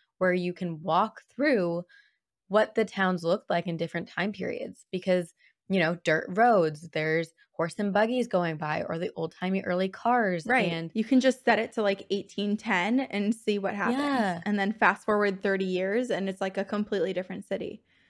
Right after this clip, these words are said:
Speaker 2: Ugh, it really would be. But, like, combining all those together, it would be so awesome if, like,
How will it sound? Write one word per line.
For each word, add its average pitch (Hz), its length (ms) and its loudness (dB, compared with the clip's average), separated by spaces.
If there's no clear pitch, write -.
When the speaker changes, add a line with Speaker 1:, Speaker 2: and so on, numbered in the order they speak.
Speaker 2:
Ugh, 220 120 0
it 208 120 -2
really 196 300 -4
would 185 240 -6
be. - 280 -10
But, 233 140 4
like, 233 120 2
combining 220 520 2
all 196 240 -4
those 196 220 -2
together, 185 380 -6
it - 40 -4
would 190 120 -8
be 202 100 -4
so 196 260 -2
awesome 196 340 -6
if, 196 140 -12
like, - 180 -10